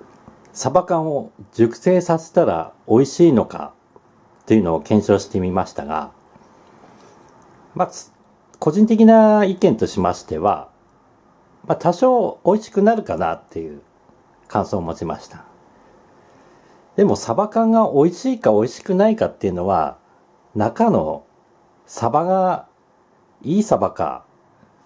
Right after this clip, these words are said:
この丸々と太いサバが入ってるの、これが美味しいっていうことで、ちょっとこの辺の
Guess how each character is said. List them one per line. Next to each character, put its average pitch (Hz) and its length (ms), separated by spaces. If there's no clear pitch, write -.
こ 90 120
の 90 360
丸 120 260
々 160 280
と 151 320
太 - 280
い 85 200
サ - 220
バ 113 140
が 131 100
入 151 180
っ 160 40
て - 220
る 85 140
の、 - 160
こ 101 120
れ 120 100
が 135 280
美 92 80
味 113 120
し 156 240
い 143 40
っ - 40
て - 160
い 78 40
う 76 40
こ - 100
と 76 160
で、 76 260
ち - 80
ょ 185 80
っ 202 60
と 92 340
こ 127 160
の 160 140
辺 180 340
の 180 420